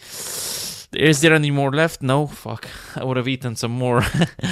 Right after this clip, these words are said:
So yeah, it's, it's hard to relate to someone who has never been in that, in that shoe. Um, and yeah, I definitely think that, for example, if you're, if you're someone who was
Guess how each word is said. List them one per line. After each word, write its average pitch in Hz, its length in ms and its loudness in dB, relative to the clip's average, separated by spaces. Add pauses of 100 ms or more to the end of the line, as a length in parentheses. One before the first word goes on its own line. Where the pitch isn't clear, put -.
(360)
So - 160 2
yeah, 165 240 10
it's, 113 260 4
it's 113 220 -4
hard 160 300 4
to - 120 -8
relate 113 460 -2
to 95 280 -8
someone 104 380 -6
who 104 100 -4
has 101 240 -2
never 117 320 2
been 107 240 -6
in 98 180 -6
that, 92 240 -4
in 110 120 -10
that 98 160 -2
shoe. 104 420 -4 (840)
Um, 95 320 -2
and 104 180 -4
yeah, 131 220 6
I 110 40 6
definitely 117 420 2
think 107 200 -4
that, 101 120 -4
for 101 140 -2
example, 104 480 0
if - 160 -4
you're, 95 300 -4
if - 160 -10
you're 98 120 -6
someone 104 400 -4
who 98 120 -6
was 98 420 -10